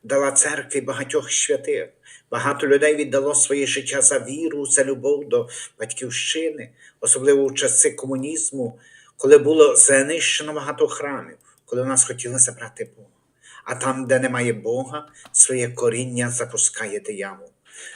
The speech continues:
Він є ворогом Бога і ворогом людини. Диявол не якась казкова істота, дорогі мої, чи міф. Він реальний.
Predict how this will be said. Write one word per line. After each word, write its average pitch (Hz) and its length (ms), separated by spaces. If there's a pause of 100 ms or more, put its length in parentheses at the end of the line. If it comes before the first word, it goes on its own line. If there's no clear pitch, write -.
Він 143 400
є 139 300
ворогом 139 600
Бога 147 460
і 147 80
ворогом 143 480
людини. 139 400 (460)
Диявол 147 720
не 147 160
якась 147 540
казкова 165 680
істота, - 760
дорогі 127 360
мої, 147 280
чи 131 200
міф. 135 380 (300)
Він 139 480
реальний. 131 960